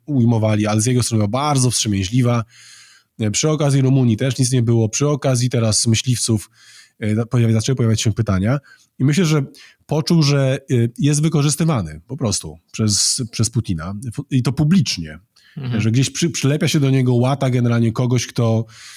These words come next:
Speaker 1: nie jest w stanie się postawić. I jak dostał jeszcze informację teraz, że oto gospodarka rosyjska jest na równi pochyłej, że oni nie, oni nie mają kart, a nie Zeleński, no to gdzieś się pojawił taki, powiedziałbym, dylemat, y, narcyza,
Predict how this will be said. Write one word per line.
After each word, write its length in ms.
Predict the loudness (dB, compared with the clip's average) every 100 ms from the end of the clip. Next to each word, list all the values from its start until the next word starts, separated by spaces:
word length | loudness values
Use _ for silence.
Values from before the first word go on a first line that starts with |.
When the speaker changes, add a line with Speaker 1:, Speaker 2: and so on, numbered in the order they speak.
| -8
Speaker 1:
nie 180 | 0 2
jest 160 | 2 0
w 20 |
stanie 220 | 0 0
się 120 | 0
postawić. 680 | 0 -2 0 2 2 0 -8 -16 -20 -20 -2
I 60 |
jak 180 | 0 0
dostał 320 | 0 0 0
jeszcze 220 | 0 2 0
informację 560 | 0 0 0 0 -2
teraz, 260 | 0 0 0
że 120 | -2
oto 280 | -4 -2 -2
gospodarka 500 | -2 -2 0 0 0
rosyjska 460 | 0 0 0 0
jest 200 | 0 0
na 80 | 0
równi 260 | 2 2 2
pochyłej, 720 | 0 0 2 4 2 0 -2 -8 -20 _ -6
że 120 | -6 0
oni 180 | 2
nie, 100 | 2 2 -2
oni 240 | -2 2 4
nie 100 | 4
mają 240 | 2 0
kart, 300 | 0 -4 -4
a 80 | 0
nie 120 | 0
Zeleński, 600 | 2 0 -4 -8 -4 -2
no 100 | -2
to 120 | -2 -6 _ _
gdzieś 420 | -6 -4 0 0
się 140 | 0
pojawił 360 | -2 0 0 0
taki, 280 | -2 -6 -4
powiedziałbym, 540 | -2 0 2 2 2
dylemat, 560 | 2 2 2 0 -2 -2
y, 160 | 0
narcyza, 720 | 2 0 0 0 0 2 0